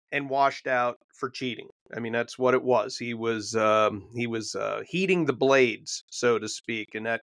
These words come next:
causes them to create more fric-, uh, less friction and fly faster down the track. It's illegal, so he's been banned. And he's,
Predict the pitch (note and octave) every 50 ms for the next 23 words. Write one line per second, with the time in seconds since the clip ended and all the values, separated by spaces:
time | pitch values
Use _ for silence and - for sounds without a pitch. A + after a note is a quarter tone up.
0 | _ - - D3 C#3 C3 B2 A2+ B2 A#2+ A2+ - B2 A#2 A2+ A#2 A2+ - - A#2+
1 | A#2 G#2+ - - A#2+ B2 A#2+ A#2 A2 - C3 E3 G#3 G3+ - - D#3+ D#3 - -
2 | C3 C3 B2+ C3 D3+ F3 - - - - D#3 D3 C3+ - - C#3+ C3+ C3 C3 _
3 | - - - _ - - B2+ - - C3+ C3 B2+ A#2+ - B2 B2 A#2+ A2+ - -
4 | A2+ A2 A2+ A2+ A2 G#2+ G#2 - - E3+ E3 D#3 - - _ _ - C3+ A#2+ -
5 | A#2 A#2+ C3 C3+ C3 B2+ A#2+ B2 B2 A#2+ - _ _ _ _ _ _ _ _ -
6 | D#3 C#3+ C#3+ C#3 A#2 - - A#2+ A2+ G#2 D3+ F#3 G3 C#3 G2+ - _ _ _ _
7 | _ _ _ _ _ _ _ _ _ _ _ - - _ _ - D3 D3 C#3+ C#3
8 | C3+ C3+ C#3+ C#3 C3 A#2+ -